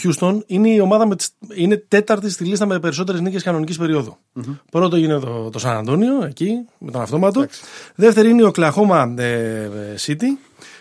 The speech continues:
Speaker 1: Τρίτη είναι οι Warriors,
Speaker 2: Μμμ.
Speaker 1: και θα ήταν και πιο ψηλά, η περσίνη σεζόν δεν ήταν, ε, αυτή
Speaker 2: Γιόλο.
Speaker 1: που, αυτή που ήταν.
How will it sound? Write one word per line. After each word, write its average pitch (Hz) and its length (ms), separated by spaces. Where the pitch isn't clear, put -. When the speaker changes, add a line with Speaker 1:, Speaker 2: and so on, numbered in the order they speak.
Speaker 1:
Τρίτη 226 320
είναι 165 420
οι 127 220
Warriors, 135 400
Speaker 2:
Μμμ. 131 100
Speaker 1:
και 110 60
θα 127 80
ήταν 131 140
και 120 80
πιο 123 120
ψηλά, 117 400
η 120 80
περσίνη 107 320
σεζόν 110 280
δεν 104 100
ήταν, 101 240
ε, 95 320
αυτή 117 180
Speaker 2:
Γιόλο. 143 240
Speaker 1:
που, - 80
αυτή 143 200
που 127 120
ήταν. 311 220